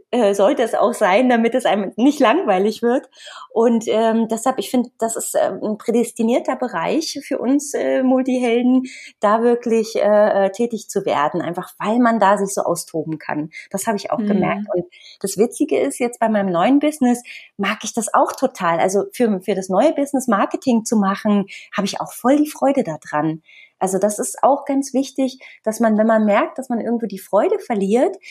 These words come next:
Speaker 1: dass man guckt, ja, vielleicht, ähm, kann man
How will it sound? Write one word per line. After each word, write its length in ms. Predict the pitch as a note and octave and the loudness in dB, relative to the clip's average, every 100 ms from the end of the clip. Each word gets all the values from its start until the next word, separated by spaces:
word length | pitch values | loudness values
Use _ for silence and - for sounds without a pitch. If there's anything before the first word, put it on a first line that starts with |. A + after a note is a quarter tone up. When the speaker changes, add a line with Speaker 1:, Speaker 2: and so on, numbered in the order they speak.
| - | -10
Speaker 1:
dass 160 | A3+ A3 | -6 0
man 260 | A#3+ A#3 - | 0 0 -4
guckt, 380 | - F4+ F#4 - - _ | -2 -2 -2 -14 -20 _
ja, 120 | G#3 | -8
vielleicht, 580 | G#3+ A#3 F#3 C4 F4+ - | -2 2 4 2 0 -2
ähm, 380 | - C4 B3 B3 | 0 2 0 -2
kann 160 | - A3 | -4 0
man 240 | G3+ G3 | 0 -2